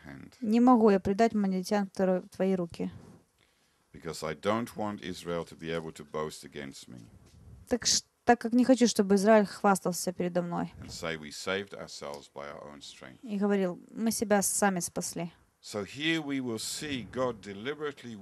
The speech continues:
Speaker 1: weakening an army
Speaker 2: И поэтому увидим, Бог преднамеренно ослабевает, э,
Speaker 1: for a
Speaker 2: ослабливает
Speaker 1: specific
Speaker 2: армию
Speaker 1: purpose,
Speaker 2: для определенной цели,
Speaker 1: that there would be no boasting.
Speaker 2: чтобы не было никакого хвастовства.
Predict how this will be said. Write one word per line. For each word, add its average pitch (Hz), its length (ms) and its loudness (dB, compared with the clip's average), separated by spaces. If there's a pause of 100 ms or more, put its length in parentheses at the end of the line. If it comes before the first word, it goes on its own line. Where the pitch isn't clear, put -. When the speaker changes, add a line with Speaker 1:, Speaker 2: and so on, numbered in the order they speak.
Speaker 1:
weakening 117 760 -8 (380)
an 82 180 -12
army 95 540 -8 (400)
Speaker 2:
И 208 80 -6
поэтому 214 440 6
увидим, 202 440 6 (400)
Бог 208 200 6
преднамеренно 208 840 4
ослабевает, 185 1040 2 (160)
э, - 60 -16
Speaker 1:
for 175 220 -8
a - 60 -16
Speaker 2:
ослабливает 196 580 4
Speaker 1:
specific 120 280 -8
Speaker 2:
армию 175 420 2
Speaker 1:
purpose, - 320 -10 (460)
Speaker 2:
для 190 260 6
определенной 190 440 0
цели, 165 500 -2 (320)
Speaker 1:
that 87 140 -12
there 92 140 -2
would 90 140 -8
be 87 120 -10
no 87 240 -8
boasting. 85 540 -8 (300)
Speaker 2:
чтобы 202 380 -2
не 226 120 4
было 214 180 4
никакого 190 380 2
хвастовства. 180 800 -4